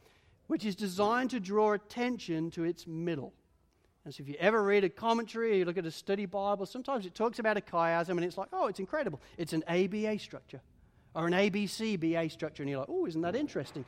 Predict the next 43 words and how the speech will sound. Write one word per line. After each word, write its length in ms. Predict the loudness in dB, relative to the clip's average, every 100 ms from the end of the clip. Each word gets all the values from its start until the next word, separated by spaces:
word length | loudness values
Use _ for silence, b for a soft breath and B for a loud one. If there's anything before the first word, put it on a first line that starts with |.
| B
Or, 240 | 2 2 B B
"Isn't 200 | -2 0
that 160 | -2
not 180 | 0 -2
very 160 | -2 -4
interesting 380 | -2 -4 -2 0
at 80 |
all?" 160 | 0 0 B
But 100 | 4
actually, 320 | 6 6 2 0
it 80 |
is 140 | 2 2
incredibly 800 | 0 0 8 8 8 4 4 4
interesting, 720 | 2 -2 -8 -8 -4 -4 -4 -14 -20 -20 b b
because 240 | 0 0
if 80 | 0
you 140 | 0 0
could 120 | -2
see 220 | 0 2
a 80 | 2
chiasm, 440 | 2 4 6 4
it 100 | 4
would 80 | 2
look 180 | 0 0
like 220 | 2 4
an 80 | 4
hourglass. 880 | 6 6 6 0 -4 -10 -20 -20 -20 _ b b b b b
And 100 | 2
the 60 | 10
way 180 | 10
it's 100 | 10
set 280 | 6 6 8
up 280 | 10 8 8
is 200 | 2 2 B B
you 120 | 6
have 140 | 6
a 80 | 6
piece 300 | 4 4 4
of 100 | 2
information 520 | 2 2 2 2 2
at 100 | -2
the 80 | -2
start, 500 | -4 4 8 8 6